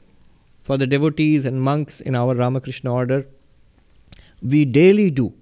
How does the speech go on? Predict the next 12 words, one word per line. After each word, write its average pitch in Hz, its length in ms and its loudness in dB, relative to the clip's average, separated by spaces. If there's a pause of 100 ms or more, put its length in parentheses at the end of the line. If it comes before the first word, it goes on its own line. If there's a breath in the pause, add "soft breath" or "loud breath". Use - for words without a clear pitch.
(140)
meditation. 113 640 -4 (540 soft breath)
And 120 100 -2
it's 131 180 -6
the 139 120 -2
form 160 400 -2 (280 soft breath)
of 117 280 -4
the 160 80 0
upasana, 117 680 -2 (140)
Ishta 135 340 -2
Devata 151 400 -2
and 123 140 -4
mantra. 107 400 -6